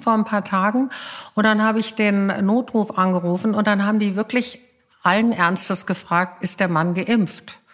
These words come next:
Die haben nicht gefragt, "Lebt der Mann noch, atmet der Mann noch, wo sind Sie genau, wir kommen, ist der Mann geimpft?" Also mehr, äh, schlimmer geht's ja wir-, wirklich nicht. Also das zu dem Thema Pflicht. Ich hätte gerne eine Pflicht für Herzdruckmassage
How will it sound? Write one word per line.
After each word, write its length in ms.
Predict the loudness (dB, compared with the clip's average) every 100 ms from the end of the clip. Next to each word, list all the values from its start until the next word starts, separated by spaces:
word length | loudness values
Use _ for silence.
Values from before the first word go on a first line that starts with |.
| _ _ _ -2
Die 60 | 2
haben 140 | 4
nicht 240 | 2 0
gefragt, 560 | -4 -4 0 0 0 -2
"Lebt 280 | -2 -2 -2
der 100 | 0
Mann 200 | 2 2
noch, 260 | 2 0
atmet 360 | -4 -2 -2 0
der 100 | 0
Mann 220 | 0 2
noch, 180 | 2 2
wo 160 | 0 2
sind 240 | 4 2
Sie 140 | 2 0
genau, 400 | 2 2 2 2
wir 100 | -2
kommen, 440 | 0 2 2 0 -2 -14 -10 -2
ist 280 | -2 0 0
der 100 | 2
Mann 320 | 2 2 0
geimpft?" 680 | -2 0 0 0 -6 -20 -20 -20 -20 _
Also 360 | -2 0 0 -2 -2 -12 -8 0
mehr, 280 | 2 2 0 -8 -18 -18 -16 -6
äh, 40 | -4
schlimmer 340 | 0 2 2
geht's 240 | 2 -2 0
ja 140 | 0
wir-, 200 | 0 -2 -2
wirklich 360 | -2 -2 -4
nicht. 220 | -4 -4
Also 140 | -4 -2
das 200 | -2 -2
zu 100 | -4
dem 220 | -2 -4
Thema 480 | -2 -2 0 -2 -4 -8
Pflicht. 500 | -2 0 0 -6 -8
Ich 180 | -4
hätte 180 | -2 -2
gerne 300 | 0 2 2
eine 140 | 0 -2
Pflicht 400 | -4 -4 -4 -4
für 80 | -2
Herzdruckmassage 1200 | 0 -2 -4 -8 -8 -4 -4 -4 -4 -2 -2 -4